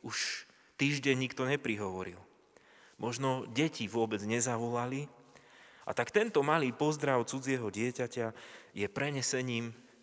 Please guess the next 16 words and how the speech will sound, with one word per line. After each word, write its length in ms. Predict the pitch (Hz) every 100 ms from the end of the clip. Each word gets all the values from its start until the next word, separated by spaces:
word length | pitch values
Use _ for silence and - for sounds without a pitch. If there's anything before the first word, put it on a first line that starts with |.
| - _
takej 400 | - 113 120 107
tej 40 | 107
veľkej 400 | 135 139 139 117
lásky 400 | 113 120 113 104
a 80 | 95
pozornosti, 640 | 127 127 123 117 117 107
ktorú 240 | - 104 101
sa 240 | - 95 - - -
zrazu 400 | - 104 110 104
dostalo 480 | 104 107 104 110 101
v 120 | 98 -
tom 80 | 90
malom 240 | 92 95
slovíčku 480 | - 98 92 - 95
„dobrý 320 | 117 107 98
deň“. 180 | 95